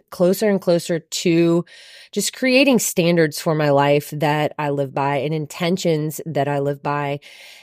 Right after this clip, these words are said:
And, you know, we're not gonna get on standards or anything like that today. If you wanna know our thoughts, we did a whole episode on raising your standards. So go back to that and listen. But,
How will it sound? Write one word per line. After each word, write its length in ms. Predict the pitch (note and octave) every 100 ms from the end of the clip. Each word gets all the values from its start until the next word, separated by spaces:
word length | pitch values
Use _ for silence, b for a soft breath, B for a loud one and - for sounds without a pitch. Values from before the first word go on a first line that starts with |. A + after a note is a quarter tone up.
| B
And, 340 | A3+ G3+ F#3+ G3
you 120 | F#3+
know, 120 | F3+
we're 60 | F#3
not 180 | F#3
gonna 140 | F#3+ G3
get 100 | F#3+
on 140 | F#3+
standards 480 | - F#3+ F#3+ F#3+ F3
or 80 | F#3
anything 240 | F#3+ F3+
like 180 | E3+ D#3
that 180 | F#3+ D#3
today. 440 | G3 F3 E3 E3
If 120 | D#3
you 60 | F#3
wanna 180 | F3+ F3+
know 120 | E3+
our 100 | E3+
thoughts, 420 | E3+ E3+ D#3+ -
we 140 | D#3+ D#3+
did 160 | D#3
a 100 | D3
whole 260 | D3+ D#3 F3+
episode 600 | F3 E3 E3+ D#3+ D#3 D3+
on 340 | - D#3+ D#3 D3+
raising 420 | C3+ D#3 D#3+ E3
your 120 | D#3
standards. 520 | - D#3 D3 E3 E3
So 120 | - D3+
go 160 | D#3+
back 300 | D3 C#3+ D3
to 100 | -
that 320 | D#3+ E3 F3+ -
and 180 | D3
listen. 400 | D3 D3 F3+ E3+
But, 300 | F3 D#3+ -